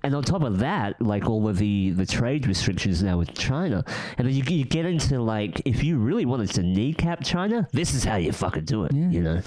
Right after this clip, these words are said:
Speaker 1: Yeah.
Speaker 2: Well, the whole th-, so the whole thing is, so b-, in, in, in the current day and age, in the year, year two thousand twenty, in the year of the rat,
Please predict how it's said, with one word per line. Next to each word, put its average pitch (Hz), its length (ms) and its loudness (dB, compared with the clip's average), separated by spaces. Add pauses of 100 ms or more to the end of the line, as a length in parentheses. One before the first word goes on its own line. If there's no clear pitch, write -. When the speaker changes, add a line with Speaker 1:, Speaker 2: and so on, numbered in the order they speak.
(140)
Speaker 1:
Yeah. 101 240 2 (160)
Speaker 2:
Well, 175 200 0
the 165 80 2
whole 196 160 2
th-, 190 180 0
so 170 160 0
the 160 60 0
whole 180 160 0
thing 180 140 2
is, 120 120 2
so 139 320 0 (1800)
b-, 135 80 0 (320)
in, 190 180 2
in, 180 380 2 (340)
in 151 200 2
the 139 80 0
current 131 400 0
day 120 240 2
and 113 100 2
age, 107 300 2
in 107 100 4
the 104 60 4
year, 110 260 2 (200)
year 123 200 2
two 127 180 2
thousand 117 380 2
twenty, 110 500 0 (300)
in 110 100 4
the 107 60 4
year 123 220 2
of 117 80 2
the 117 80 2
rat, 107 400 0